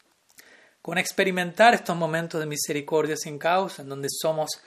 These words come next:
observados, aceptados, as-, abrazados, pese a,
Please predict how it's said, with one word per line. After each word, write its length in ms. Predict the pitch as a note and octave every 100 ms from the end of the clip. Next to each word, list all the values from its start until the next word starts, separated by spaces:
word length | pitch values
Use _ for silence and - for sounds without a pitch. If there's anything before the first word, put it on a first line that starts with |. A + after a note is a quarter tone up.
| - _ -
observados, 760 | D#3 - D#3 D3 D#3 E3+ -
aceptados, 840 | C#3+ - C#3+ - E3 E3+ D3+ - -
as-, 280 | E3 - - -
abrazados, 840 | D#3+ D3+ C#3+ - E3 D#3+ C#3+ - _ _ _ _ _
pese 400 | F#3+ F3 - D#3
a, 340 | F3 F3 -